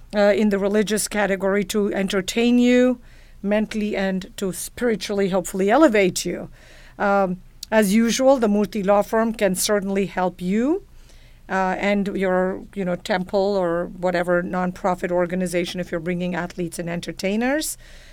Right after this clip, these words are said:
uh, for you to consider these options, because we've done many of these petitions successfully over the last twenty-five years that the Murthy Law Firm has been in business.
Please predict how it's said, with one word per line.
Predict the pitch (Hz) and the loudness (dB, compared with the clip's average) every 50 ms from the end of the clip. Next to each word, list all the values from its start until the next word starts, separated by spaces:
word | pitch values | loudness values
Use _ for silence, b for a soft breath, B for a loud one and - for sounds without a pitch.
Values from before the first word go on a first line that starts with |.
| B B B B - | B B B B -4
uh, | 196 196 185 | -2 -2 -2
for | 185 - 202 | -2 -2 -2
you | 202 190 208 | 0 0 0
to | 190 190 | 0 -2
consider | - - 196 180 - - 208 196 202 202 | -2 -2 -2 0 0 0 2 4 4 4
these | 175 202 180 208 | 2 0 0 2
options, | 214 220 220 - 294 285 247 | 0 0 0 0 -2 -2 -2
because | 202 214 - - 202 180 170 | -2 -4 -2 -2 -2 -2 0
we've | 185 190 180 - - | -2 -4 -4 -6 -4
done | 180 196 185 180 180 175 190 | -2 0 0 2 2 2 4
many | 208 226 226 226 226 | 4 4 6 4 4
of | 220 185 156 | 2 2 0
these | 165 202 202 196 175 - - B B B B B B B B - | 0 0 0 0 0 -2 -6 B B B B B B B B -2
petitions | 208 185 - 220 214 - - - 202 196 190 | -2 0 0 0 0 0 0 0 0 0 0
successfully | - 208 190 - - - 214 196 185 - - - 214 208 196 202 196 196 202 196 - | 0 0 0 0 0 0 0 0 0 -2 -6 -4 -2 -2 0 0 0 0 -2 -2 -2
over | 196 185 180 185 180 | -2 -2 0 0 0
the | 180 180 | 0 0
last | 175 180 180 180 185 180 - - - - - - - - | 2 2 2 0 0 -2 -6 -8 -12 -14 -16 -16 -16 -8
twenty-five | - 220 202 180 185 202 175 - - 202 190 175 160 | -4 -2 -2 -2 -2 -4 -6 -4 -2 -2 -2 -2 -2
years | 160 170 175 180 196 254 359 415 - - - B B B B B B B - | -2 -2 0 2 4 4 2 2 0 -6 -10 B B B B B B B -2
that | 214 202 170 | 0 0 0
the | 190 | 0
Murthy | 190 196 202 190 - 202 180 | 0 -2 -2 -2 -2 -2 -2
Law | 180 180 175 | 0 0 0
Firm | 175 - 185 165 | -2 -2 -4 -2
has | 170 180 165 | -4 -4 -4
been | 151 180 175 175 | -4 -4 -4 -4
in | 170 160 151 | -4 -6 -4
business. | 151 170 160 160 - 208 240 277 370 392 - - - | -4 -4 -4 -4 -4 -2 -2 0 -2 -2 -4 -8 -10